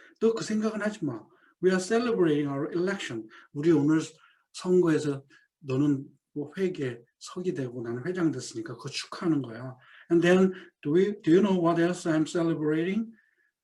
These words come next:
그리고 너 내가 그 막, 그, 그거 말고 또 뭘 축하하는지 아니? "No. I'm celebrating because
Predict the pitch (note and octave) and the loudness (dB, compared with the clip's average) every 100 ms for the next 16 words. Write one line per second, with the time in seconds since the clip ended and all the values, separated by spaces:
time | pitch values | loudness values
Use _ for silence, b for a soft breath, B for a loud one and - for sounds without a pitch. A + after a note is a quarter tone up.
0 | _ - D#3+ E3 D#3+ D3 D3 E3 E3 - | _ -8 2 6 8 6 2 0 -4 -12
1 | _ - D#3 D#3+ D#3 C#3+ - - D#3 - | _ -10 -6 -4 -2 -4 -6 -4 -2 -4
2 | - D#3+ D#3 C3+ C#3 D3+ D3+ D#3+ C3 C#3+ | -4 2 4 4 0 0 0 2 4 4
3 | D#3+ - - F#3 E3 D3+ D#3+ C3 D3 A3 | 2 0 -4 2 4 4 2 -2 -2 -2
4 | - _ _ _ _ _ _ _ _ - | -6 _ _ _ _ _ _ _ _ -6
5 | C#3 C3+ D3 G#3+ - _ _ _ _ _ | -2 0 0 -2 -8 _ _ _ _ _
6 | _ _ _ _ _ - C#3+ D#3 D#3+ G#3 | _ _ _ _ _ -8 -2 0 0 2
7 | G#3+ G#3+ F#3+ D3 B2 - - - D#3+ D#3 | 2 4 4 4 2 -4 -10 0 6 6
8 | D3+ - | 6 0